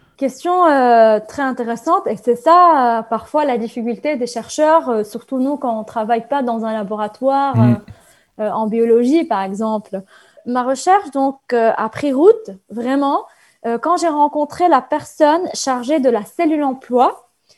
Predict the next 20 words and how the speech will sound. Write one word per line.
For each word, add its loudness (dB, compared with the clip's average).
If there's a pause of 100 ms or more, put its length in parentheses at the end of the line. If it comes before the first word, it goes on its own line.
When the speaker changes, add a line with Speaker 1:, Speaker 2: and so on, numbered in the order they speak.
(380)
Speaker 1:
euh, 2
donc -2
Madame 2
Tiffaine -8
Gouillon, 0 (600)
qui -2
grâce 2
à 2
elle, 2
euh, 4
elle -2
nous -2
a -2
fait -8
part 2
de -2
sa -4
demande. -2
Et 0
après, 2